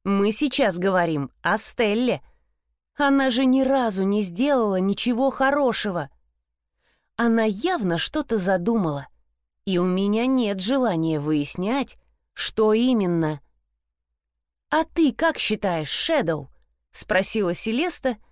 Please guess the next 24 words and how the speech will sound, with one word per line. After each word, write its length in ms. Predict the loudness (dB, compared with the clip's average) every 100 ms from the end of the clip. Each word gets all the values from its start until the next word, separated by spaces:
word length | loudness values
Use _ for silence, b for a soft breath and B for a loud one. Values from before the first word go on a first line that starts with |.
| -2
когда 320 | 0 2 2
поняла, 500 | 2 0 2 0 0
что 220 | -2 -6
Стандер 540 | -4 -2 -2 0 0 0
зря 260 | 0 0
теряет 460 | 0 0 0 -2 -4
время. 420 | -4 -4 -6 -10 _ _ _ _ _ _ _ _ _ _ _ _ _ _ -4
«Я 240 | 0 2
тоже 340 | 2 2 2 2
думаю, 380 | 2 2 2 0
что 260 | 0 2
она 420 | 2 2 0 -2 -6 _ _ -12
что-то 360 | -4 -2 0
затеяла. 680 | 0 0 0 0 0 -2 -8 _ _ _ _ _ _ -2
Но, 240 | 2 2
как 240 | 2 0 0
известно, 680 | 0 0 0 -2 -4 -4 -12 _ _ _
держи 440 | -2 2 2 2 0
друзей 400 | 0 0 0 0
близко, 560 | 0 -2 -2 -2 -2 -2 _ _ _ _ _ _ -4
а 140 | -2
врагов 460 | 2 2 4 2 2
еще 440 | -2 0 0 0
ближе. 420 | 2 0 -2 -6